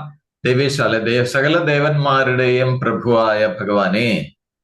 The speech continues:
അങ്ങയുടെ ആ ദംഷ്ട്രകൾ കൊണ്ട് നിറഞ്ഞ," അല്ലെ, വീരപ്പല്ലുകൾ കൊണ്ട് നിറഞ്ഞ് ഭയാനകമായ,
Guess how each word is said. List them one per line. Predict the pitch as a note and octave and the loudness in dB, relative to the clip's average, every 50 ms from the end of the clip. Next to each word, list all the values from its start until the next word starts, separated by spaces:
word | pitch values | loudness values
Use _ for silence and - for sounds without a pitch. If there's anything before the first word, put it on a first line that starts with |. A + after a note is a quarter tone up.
| _ _ _ _ _ _ _ _ _ - - | _ _ _ _ _ _ _ _ _ -6 -4
അങ്ങയുടെ | G#2+ A#2 B2 C3 C3+ C#3 B2+ C3+ C#3 D3+ E3+ F#3+ - - - - | 0 0 2 2 2 0 0 0 0 0 0 0 -2 -4 -6 -4
ആ | A#2+ A#2 G#2 G2+ | -4 -4 -2 -2
ദംഷ്ട്രകൾ | B2 B2 C3 C#3 C3+ - - - D#3 D#3 D#3 D#3 D#3 D3+ | -2 -2 -2 -2 -6 -8 -6 -4 -2 0 0 0 0 0
കൊണ്ട് | - C#3 C3+ C3 C3 C3 B2+ B2+ C3+ C#3 C3 B2 A#2+ | 0 0 0 0 -2 -2 0 0 0 0 0 0 0
നിറഞ്ഞ," | A#2 A2+ A2+ A#2 A2+ A#2 A#2 A#2 G#2+ | 0 0 0 -2 -2 -2 -2 -2 -2
അല്ലെ, | F#2 F2+ - - _ - A2+ G2+ F#2+ | -2 -4 -8 -14 _ -6 -4 -2 -2
വീരപ്പല്ലുകൾ | F2+ G2 A2 A#2+ A#2+ B2+ B2 - - B2+ B2 C3 C3+ D3 D3 D3+ D3 D3 | 0 0 0 2 0 0 -2 -4 -4 -2 0 0 0 2 0 0 2 2
കൊണ്ട് | C#3 C3+ B2+ B2+ C3 A#2+ A2+ | 0 0 0 0 -2 0 0
നിറഞ്ഞ് | A2 A2 G#2 A2 A2 A2+ A2+ G#2+ F#2 F2 - - - _ _ _ _ _ _ _ _ _ _ _ _ - - | 0 2 2 0 0 -2 -2 -2 -2 -4 -4 -10 -16 _ _ _ _ _ _ _ _ _ _ _ _ -6 -2
ഭയാനകമായ, | C3 C3+ C#3+ D3+ D#3 D#3 D#3 D#3+ D3+ D3+ C#3 B2+ B2 A2+ G#2 F2+ - | 0 2 2 2 2 2 0 0 0 0 0 0 0 0 0 0 -2